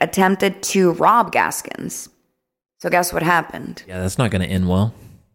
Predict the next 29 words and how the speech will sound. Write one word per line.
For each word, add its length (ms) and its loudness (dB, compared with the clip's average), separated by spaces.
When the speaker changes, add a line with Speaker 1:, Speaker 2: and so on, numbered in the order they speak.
Speaker 1:
He 160 2
became 340 4
enraged 800 0
and 220 2
murdered 420 2
both 300 2
of 160 -14
them. 160 -8
Speaker 2:
Surprise. 800 -4
Speaker 1:
Gaskins 460 2
obviously 480 2
considered 560 4
Walter 420 2
Neely 360 4
a 60 6
friend 680 2
and 120 2
someone 440 2
that 100 2
he 160 0
could 200 -4
trust 580 -2
because, 340 0
once 380 0
again, 560 2
he 180 0
enlisted 560 2
his 380 0
help. 280 -2